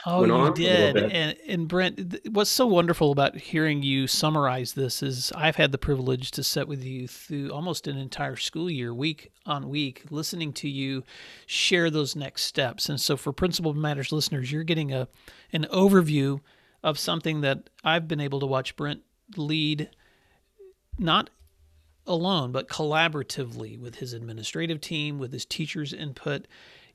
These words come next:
Speaker 1: You shared a book with your staff, Grading for Equity,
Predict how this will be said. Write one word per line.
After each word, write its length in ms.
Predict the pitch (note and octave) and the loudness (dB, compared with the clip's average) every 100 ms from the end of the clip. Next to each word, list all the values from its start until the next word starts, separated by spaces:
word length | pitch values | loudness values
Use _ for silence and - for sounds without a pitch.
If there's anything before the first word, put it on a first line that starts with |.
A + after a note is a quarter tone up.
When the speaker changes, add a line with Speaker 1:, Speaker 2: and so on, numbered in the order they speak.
| A#3 | 0
Speaker 1:
You 460 | D#3+ D#3 D#3 D#3 - | 4 4 4 2 0
shared 320 | - F3 D#3+ | 0 2 4
a 40 | D#3 | 2
book 240 | C#3+ D3 | 0 0
with 140 | D#3 | -2
your 180 | C#3 D3 | -2 -4
staff, 520 | C#3+ - D3 C#3+ D#3 | -2 0 2 2 0
Grading 340 | - D3+ D3 D3 | -4 -2 0 -2
for 260 | - - | -4 -6
Equity, 520 | D#3 - D3+ C#3+ D3 | -6 -2 -2 0 -2